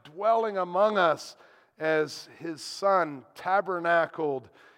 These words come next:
in our midst. John one, verse fourteen.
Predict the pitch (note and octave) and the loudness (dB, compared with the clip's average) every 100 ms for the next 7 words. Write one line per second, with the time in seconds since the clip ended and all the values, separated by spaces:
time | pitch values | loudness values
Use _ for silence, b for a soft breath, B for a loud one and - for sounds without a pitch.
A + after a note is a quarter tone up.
0 | b D#3 D3+ C#3+ C3+ F3+ D#3+ - - C3+ | b -4 0 -2 -2 -8 -8 -14 -20 -18
1 | A#2+ D3+ D#3 D3+ C#3+ C3+ D#3+ D#3 C3 C#3 | -2 2 4 2 -2 0 2 0 -4 -10
2 | D3+ - D3+ C#3+ - E3 D3 | -10 -12 -10 -10 -10 -16 -16